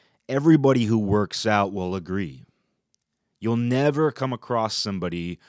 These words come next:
who works out who says, "I will, I regret that." And you, yeah, you could probably find an example. You could probably find an example of somebody who says they regret it. Maybe.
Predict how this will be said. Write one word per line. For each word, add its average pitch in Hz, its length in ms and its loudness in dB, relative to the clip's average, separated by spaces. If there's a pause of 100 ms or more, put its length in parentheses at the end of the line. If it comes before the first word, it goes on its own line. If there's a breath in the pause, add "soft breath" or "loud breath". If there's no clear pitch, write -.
(160 soft breath)
who 107 140 -6
works 98 500 -6
out 82 380 -4 (220 soft breath)
who 95 100 -10
says, 87 460 -8
"I 87 200 -4
will, 85 320 -6 (400)
I 82 140 -8
regret 87 480 -8
that." 65 240 -16 (1300)
And 95 200 -8
you, 98 100 -4
yeah, 101 220 -2
you 95 140 -6
could - 160 -10
probably 87 380 -6
find 78 280 -10
an 71 80 -12
example. 71 680 -16 (360)
You 87 100 -16
could - 160 -20
probably 85 720 -4
find 73 380 -14
an 69 100 -14
example 71 540 -16
of 65 100 -18
somebody 69 460 -12
who 71 120 -14
says 69 340 -12
they 71 120 -12
regret 71 480 -12
it. 65 140 -18 (2250 soft breath)
Maybe. 101 380 -2